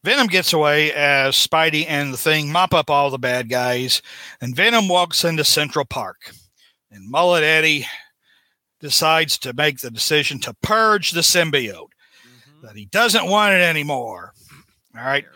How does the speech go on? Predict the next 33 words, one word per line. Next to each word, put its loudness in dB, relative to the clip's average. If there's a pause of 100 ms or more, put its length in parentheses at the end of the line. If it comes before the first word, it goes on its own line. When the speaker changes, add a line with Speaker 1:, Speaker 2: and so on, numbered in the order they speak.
(300)
Speaker 1:
He -20
doesn't 2
want 2
it 4
influencing 0
him -4
and -6
controlling 2
him 0
anymore. -2 (100)
Speaker 2:
He's -20
just -2
Speaker 1:
So -4
Speaker 2:
naked 2
Speaker 1:
it's 0
Speaker 2:
in 0
the 2
park. 0
He's -4
gonna 2
get 0
arrested. 0
What's -6
up, 2
Speaker 1:
Yeah, 2
Speaker 2:
Eddie? 0 (260)
Speaker 1:
yeah. -12
Speaker 2:
I -6
mean, 2
come 0
on. -2
<laughs> -
Speaker 1:
So 0